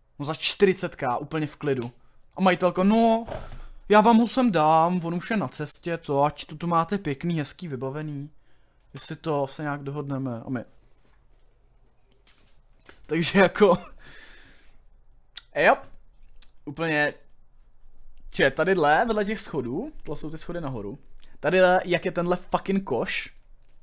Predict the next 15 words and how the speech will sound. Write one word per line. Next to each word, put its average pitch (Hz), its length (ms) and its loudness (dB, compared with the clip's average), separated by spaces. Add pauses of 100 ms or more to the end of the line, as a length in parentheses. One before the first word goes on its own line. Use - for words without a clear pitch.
(540)
tak 120 640 -2 (220)
<laughs> - 220 -12
já 175 160 4
mám 190 120 2
takovou 185 360 -2
vizi, 170 520 4 (320)
sem, 147 560 0 (360)
koupit 180 280 0
takový 180 300 2
ten 175 240 -4 (220)
obrovitánský 185 1040 -2
J 175 160 -6
B 160 160 -6
L 147 120 -2
reprák. 135 640 -6